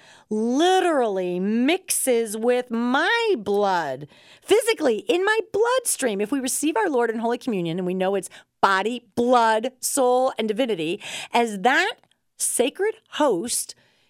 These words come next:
is dissolved into our bodies, his blood is mixing with my blood in my bloodstream. That just blew me away.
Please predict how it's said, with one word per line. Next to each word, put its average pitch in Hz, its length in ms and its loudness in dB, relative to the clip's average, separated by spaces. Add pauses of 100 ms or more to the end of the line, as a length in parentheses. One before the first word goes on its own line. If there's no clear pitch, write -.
(200)
is 220 200 0
dissolved 202 800 -2
into 240 340 -4
our 196 140 0
bodies, 330 800 -6 (260)
his 403 340 0
blood 302 560 2
is 277 200 -4
mixing 269 720 0
with 269 100 0
my 240 460 0
blood 240 400 0
in 254 160 -2
my 277 180 0
bloodstream. 254 640 -2 (220)
That 285 100 0
just - 160 -8
blew 208 140 -2
me 202 100 -2
away. 190 340 -2